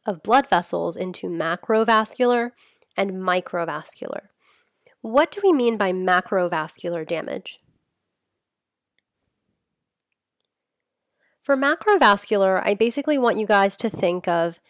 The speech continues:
atherosclerotic disease, okay? So any organs that are damaged by atherosclerosis are implicated in macrovascular complications.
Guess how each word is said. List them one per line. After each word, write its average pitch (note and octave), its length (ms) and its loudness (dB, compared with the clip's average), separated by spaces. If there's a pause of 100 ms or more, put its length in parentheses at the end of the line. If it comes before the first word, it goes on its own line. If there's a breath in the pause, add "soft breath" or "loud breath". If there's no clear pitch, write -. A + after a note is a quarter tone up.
(600)
atherosclerotic G#3 1120 0
disease, - 400 -10
okay? F#3 380 -4
So F#3+ 220 -2
any C#4 240 2
organs G3+ 600 2 (100)
that G3 140 0
are F#3+ 100 0
damaged F#3 460 -2
by F#3 140 0
atherosclerosis F#3+ 1200 0 (480 soft breath)
are F#3+ 200 2
implicated G3 560 -4
in F3 120 -6
macrovascular E3 840 -6
complications. - 800 -12